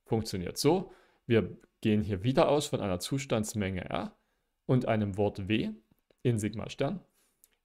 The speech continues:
und definieren jetzt Delta R W als die Menge aller Zustände, die man erreichen kann, wenn man in einem Zustand aus R beginnt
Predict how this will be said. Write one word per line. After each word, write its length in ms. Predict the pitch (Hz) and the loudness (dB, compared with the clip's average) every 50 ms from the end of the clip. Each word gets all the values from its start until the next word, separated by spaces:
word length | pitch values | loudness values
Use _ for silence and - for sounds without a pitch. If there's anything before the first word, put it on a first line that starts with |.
| _ | _
und 220 | - 143 127 117 - | 4 6 6 8 6
definieren 480 | 117 - 113 104 98 107 123 139 135 | 4 4 2 -2 0 2 2 4 6
jetzt 340 | 120 120 113 110 - - - | 6 6 6 4 0 0 4
Delta 400 | 110 110 120 123 120 - 131 104 | 6 6 6 6 4 2 -2 -2
R 340 | - - 101 95 85 82 82 | 0 0 0 0 0 0 -2
W 220 | 95 101 139 185 175 - _ _ _ _ _ _ _ _ _ _ _ _ _ _ _ - | -2 -2 -2 -4 -6 -10 _ _ _ _ _ _ _ _ _ _ _ _ _ _ _ 4
als 320 | 117 110 104 107 - - | 4 6 6 4 0 0
die 100 | - 110 | 0 0
Menge 340 | 98 101 107 107 104 - - | 2 2 2 2 0 0 0
aller 240 | - - 170 170 165 | 0 2 2 2 0
Zustände, 600 | - - 143 131 139 - - 127 123 120 123 123 | 0 0 0 0 0 0 0 0 2 2 0 0
die 140 | - 110 | 0 0
man 160 | 104 101 95 - | 0 0 -2 -2
erreichen 540 | - 92 87 87 87 98 123 - 139 131 | -2 -2 0 0 2 2 2 0 0 -2
kann, 340 | 123 - 123 110 113 120 135 - | -2 -2 -2 -2 -2 -4 -6 -2
wenn 160 | - 117 110 107 | 0 2 4 4
man 200 | 95 98 - - | 2 2 0 -4
in 140 | 110 107 | -4 -4
einem 260 | - 98 95 95 95 92 | -2 -2 -2 -2 -4 -6
Zustand 840 | - - - 127 120 143 - - - - - - 98 101 104 - | -6 -2 0 0 0 0 -4 -10 -16 -6 -4 -4 -2 -2 -4 -4
aus 220 | 92 90 - - | -4 -4 -4 -4
R 240 | - - 110 107 107 | 0 2 4 4 4
beginnt 480 | 104 104 90 - 113 113 117 120 - | 2 0 -2 0 -2 -2 -2 -4 -6